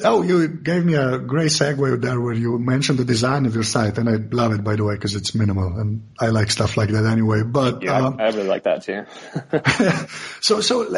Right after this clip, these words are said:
Speaker 1: um, how, how much of, like, how much of, of a, like, of thought you put into that? Like, you know, 'cause it seems like you actually took care of everything. It wasn't just, like, a default theme that you kinda mangled a little, but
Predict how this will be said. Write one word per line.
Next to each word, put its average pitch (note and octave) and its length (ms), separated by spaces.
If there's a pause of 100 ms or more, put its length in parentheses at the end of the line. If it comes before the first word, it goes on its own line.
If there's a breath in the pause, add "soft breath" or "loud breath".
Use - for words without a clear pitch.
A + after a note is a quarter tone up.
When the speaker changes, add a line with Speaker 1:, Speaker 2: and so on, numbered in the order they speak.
(100)
Speaker 1:
um, F3+ 340
how, D4+ 260
how D4 200
much D4 220
of, F3 360
like, E3 380 (220)
how B3 120
much C#4 180
of, E3 300
of D#3+ 400
a, D3+ 240
like, D3+ 300
of C#3+ 80
thought - 560
you C#3 80
put D3+ 260
into A#2+ 280
that? G#2 200
Like, B2 380
you D3+ 160
know, F3 160 (320 loud breath)
'cause D#3+ 220
it F3+ 160
seems A#3+ 340
like F#3 240
you E3 220
actually D#3+ 420 (180)
took - 240
care D3+ 240
of C3 80
everything. B2+ 320
It B2+ 80
wasn't D3+ 260
just, - 140
like, C3 140
a A#2+ 140
default C3 640
theme C3+ 300
that A2 140
you A#2 60
kinda A#2 240
mangled A#2 480
a A2 60
little, G#2 300
but A#2 240